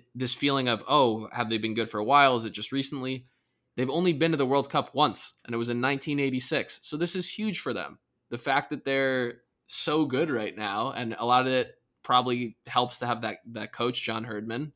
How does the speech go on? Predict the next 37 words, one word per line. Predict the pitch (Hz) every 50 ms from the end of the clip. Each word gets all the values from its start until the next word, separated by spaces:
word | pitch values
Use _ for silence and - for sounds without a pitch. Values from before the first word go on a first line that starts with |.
| _
who's | - 117 113 110 - _
had | 120 117 110
a | -
positive | - - 120 117 117 110 110 110
influence | 110 113 117 - 117 117 117 113 -
on | 113 113 113
the, | 113 113 113 113 113 _ _ _ _ _ _
the | - 127
program, | - - 117 117 110 123 131 143 139
but | 131 110
they've | 113 113 110
got | 117 117 110
some | - - 110
young | 110 117 123 131 147
talent. | - - 135 139 151 156 147 - _ _ _ _ _ _
Davies | 120 127 135 131 139 127 123
wasn't | 117 120 120 123 123
even | 117 113 95
playing | - - 131 135 139 143 147
today. | 143 - 127 131 131 139 139 135 135 - _ _ _ _ _ _
Taj | - 117 117 113 107
Buchanan. | - 104 104 - 135 139 143 143 147 143 139 139 135 - _ _ _ _ _ _
They've | - 107 107
got | 120 107 -
some | 113 104 101
vets, | 107 120 120 123 123 - -
Kay | - - - 127 131 131
in | 131 127
the | 127
middle, | 127 127 123 123 127 123 123 123 117 - _
and, | 110 107 104 104 104 101 -
uh, | 101 95 104 101 98 92
Osorio | - 110 - - 131 127 127 127 123 123 120 120 120 117 117 104
and | - 107 107 107 101 101 104 101 104 - - _ _ _ _ _ _ _ _ _ -
David, | 123 123 131 135 143 143 151 147
Jonathan | - 113 104 117 117 98
David. | 92 104 110 120 147 147 139